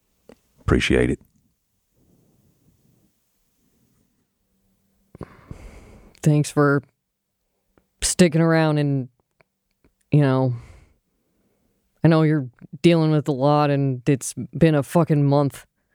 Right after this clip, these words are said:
Speaker 2: but we'll f-,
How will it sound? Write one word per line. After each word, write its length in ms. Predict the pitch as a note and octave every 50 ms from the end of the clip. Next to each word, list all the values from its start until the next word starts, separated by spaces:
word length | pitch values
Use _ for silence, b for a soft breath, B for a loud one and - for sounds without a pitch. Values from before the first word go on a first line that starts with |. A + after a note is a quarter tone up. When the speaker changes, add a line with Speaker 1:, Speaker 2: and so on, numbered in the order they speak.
| _ _ _ _ _ _ _ _ _ _ _ -
Speaker 2:
but 300 | C3+ B2 B2 B2 - C3+ - _ _ _ _ _ _ _ _ _ _ _ _ _ _ _ _ _ _ _ _ _ _ -
we'll 180 | C3+ B2+ B2+
f-, 240 | B2 - - - -